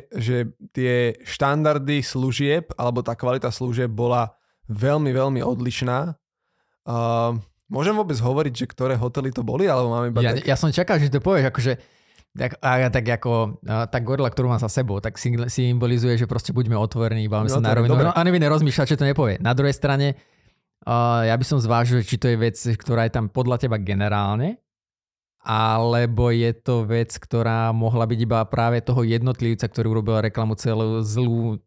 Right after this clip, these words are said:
Speaker 2: alebo aj dobrú tomu hotelu.
Speaker 1: Čiže prvý bol, prvý bol slovenský, bol kempínsky, áno, čiže boli sme v kempínskom, tam, eh, ja poviem také, také spoločné veci, čiže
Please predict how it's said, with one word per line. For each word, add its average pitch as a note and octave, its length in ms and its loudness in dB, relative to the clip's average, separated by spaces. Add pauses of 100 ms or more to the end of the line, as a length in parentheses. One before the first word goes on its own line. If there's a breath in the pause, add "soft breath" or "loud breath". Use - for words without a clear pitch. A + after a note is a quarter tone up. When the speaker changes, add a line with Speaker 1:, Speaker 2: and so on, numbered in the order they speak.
Speaker 2:
alebo A2+ 260 0
aj D3 140 2
dobrú B2+ 380 0
tomu A#2+ 200 0
hotelu. C3 360 -2 (640)
Speaker 1:
Čiže D3 220 0
prvý G3+ 220 4
bol, D#3+ 200 2
prvý E3 200 -2
bol D3+ 120 0
slovenský, D#3 480 0
bol B2+ 160 0
kempínsky, C3+ 600 -4 (140)
áno, B2 180 -6
čiže A#2+ 160 -4
boli B2 160 -2
sme A#2+ 120 -2
v - 120 -10
kempínskom, B2 580 -4
tam, C3 320 0
eh, A#2+ 480 0 (480 loud breath)
ja C#3 120 -4
poviem F#3 220 2
také, D3 360 0
také C3 500 -4
spoločné C#3+ 640 -2
veci, C3+ 320 -2
čiže B2 480 -4